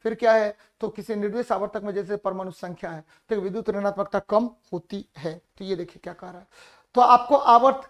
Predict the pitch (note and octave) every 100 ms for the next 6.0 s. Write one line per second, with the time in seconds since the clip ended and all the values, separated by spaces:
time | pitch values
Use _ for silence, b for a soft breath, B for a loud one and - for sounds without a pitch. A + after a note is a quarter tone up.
0 | - F#3+ F#3 - F#3 E3+ E3+ G#3+ C4+ B3+
1 | B3+ A3+ F#3+ F#3 F3 E3 D3 - _ _
2 | _ _ _ - B3 C#4+ G#3 A3 A3 E4
3 | C#4+ A#3+ A#3+ G#3 F#3 F#3 G#3+ B3 F#3+ D#3
4 | - G3+ G#3 G3+ F#3+ G#3 F3+ F3+ F3 F#3
5 | E3 F#3 F#3+ F3+ F#3+ F#3+ G3 - A3+ F3